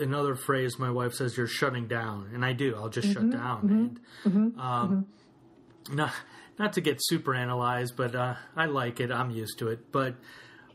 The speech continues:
Speaker 2: <laughs>
Speaker 1: it was a really difficult situation when,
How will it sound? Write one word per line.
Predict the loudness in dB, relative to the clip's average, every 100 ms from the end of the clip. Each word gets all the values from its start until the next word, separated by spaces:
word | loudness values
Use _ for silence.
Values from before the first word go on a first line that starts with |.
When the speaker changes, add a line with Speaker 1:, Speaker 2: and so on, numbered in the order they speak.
| 0
Speaker 2:
<laughs> | 2 4 2 0 -18 -20 -20 -2
Speaker 1:
it | 0
was | 2 0 -2 -6 -12 -20 -20 -18 -6
a | -4
really | -2 0 2 2 2 0 0 -2 -6 -10 -14 -14 -6
difficult | 0 0 0 0 -2 0
situation | -2 -2 0 -2 0 0 -2 -2 -2 0 -2
when, | -2 -2 -2